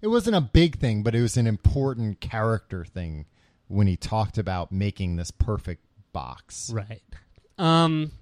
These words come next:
Speaker 2: so, yeah, no, uh, but the other thing is he never, like, Walt wasn't there when he saw that. And Walt wouldn't know that he was chained to that dog run doing that, right?
Speaker 1: Y-, yeah, but that, like,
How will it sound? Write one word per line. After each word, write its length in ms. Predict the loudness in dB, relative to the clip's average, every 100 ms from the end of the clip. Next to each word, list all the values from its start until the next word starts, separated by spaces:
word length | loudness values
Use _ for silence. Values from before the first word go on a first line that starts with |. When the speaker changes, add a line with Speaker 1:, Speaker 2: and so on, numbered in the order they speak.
| _
Speaker 2:
so, 280 | -2 4 6
yeah, 300 | 6 6 4
no, 260 | 2 2
uh, 360 | 4 2 2 0 -4 _ _ _ _ _ _ _ _ _
but 220 | -4 0
the 100 | 4
other 160 | 4 4
thing 220 | 4 2
is 240 | 2 -2 -6
he 220 | 0 4
never, 420 | 4 4 2 0 -2
like, 240 | -2 -2
Walt 360 | -2 -2 -2 -2
wasn't 320 | -4 -4 -8
there 360 | -8 -8 -8 -10
when 100 | -10
he 60 | -10
saw 160 | -8 -10
that. 140 | -6
And 200 | 0 0
Walt 280 | 0 -2 -2
wouldn't 380 | -2 0 0 0
know 260 | 0 2 0
that 160 | -2
he 80 | -4
was 160 | -6 -6
chained 380 | -6 -4 -4
to 80 | -6
that 320 | -6 -6 -6
dog 360 | -4 0 0 -2
run 460 | -4 -4 -4 -8 -6
doing 400 | -6 -6 -8 -10
that, 320 | -10 -12 -14 -10
right? 400 | -6 -4 -4 -8 _ _ _ _ -14
Speaker 1:
Y-, 500 | -6 -4 -2 -2 -6 -10 -12
yeah, 640 | -4 2 4 4 2 0
but 400 | 4 6 6 4
that, 460 | 2 4 4 0 -2
like, 320 | 0 0 -2